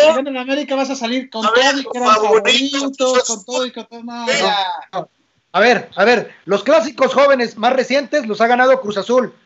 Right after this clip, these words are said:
Speaker 3: algunos de ellos con holgura incluso. El, el mejor equipo en el año calendario estadísticamente en el fútbol mexicano es Cruz Azul.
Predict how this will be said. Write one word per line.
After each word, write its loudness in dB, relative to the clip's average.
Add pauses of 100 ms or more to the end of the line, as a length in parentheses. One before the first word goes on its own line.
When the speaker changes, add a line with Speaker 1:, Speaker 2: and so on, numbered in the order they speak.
(120)
Speaker 3:
algunos 0
de 4
ellos -4 (320)
con -2
holgura 2
incluso. -6 (300)
El, 0
el 0
mejor 2
equipo -2
en 0
el 0
año 0
calendario 0
estadísticamente -2
en 0
el -4
fútbol -2
mexicano 0
es -10
Cruz -6
Azul. 2